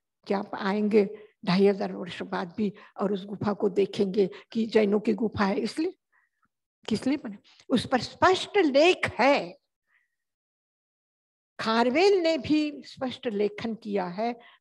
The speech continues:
उसमें नमो अरहंतानम, नमो सर्व सिद्धानम लिख करके उसमें लिखा है कि ये साधुओं के ज्ञान गोष्ठी के लिए, ज्ञान चर्चा के लिए, सम्मेलन के लिए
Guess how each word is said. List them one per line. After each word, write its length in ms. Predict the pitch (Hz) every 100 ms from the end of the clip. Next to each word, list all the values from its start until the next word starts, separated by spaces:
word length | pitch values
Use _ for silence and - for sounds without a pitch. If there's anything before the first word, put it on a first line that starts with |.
| -
उसमें 340 | 220 214 202
नमो 380 | 190 196 247 349
अरहंतानम, 1040 | - 247 220 226 214 196 190 185 185 277 - - _ 185
नमो 340 | 190 269 381
सर्व 360 | - 294 254 262
सिद्धानम 760 | - 226 190 214 226 220 214
लिख 240 | 208 277 -
करके 380 | 247 226 202 185 - - _
उसमें 320 | 233 - 202
लिखा 500 | 180 208 - 294 262 -
है 160 | 190 208 - - -
कि 80 | -
ये 440 | 202 185 254 294 277
साधुओं 800 | - 220 196 180 233 233 233 226
के 360 | - 262 277 269 - _
ज्ञान 500 | 165 185 196 254 262
गोष्ठी 500 | 196 214 226 - - 254
के 220 | - 220
लिए, 380 | 185 190 214 220 - -
ज्ञान 340 | 202 208 233
चर्चा 480 | 220 - 214 - 269
के 200 | 277 226
लिए, 440 | 190 208 220 - -
सम्मेलन 640 | - - 226 294 339 262 214
के 140 | 220
लिए 480 | 190 208 240 233